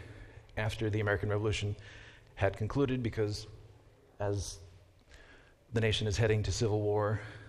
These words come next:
the Quaker College in Haverford recognized that of its fifty-one students, that, uh, half of them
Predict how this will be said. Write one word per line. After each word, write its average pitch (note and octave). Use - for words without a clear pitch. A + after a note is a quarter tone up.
the F#2+
Quaker G2+
College G2
in G2+
Haverford G2+
recognized G2+
that G2
of G2+
its -
fifty-one G#2
students, G#2+
that, -
uh, D#2+
half -
of G#2
them G2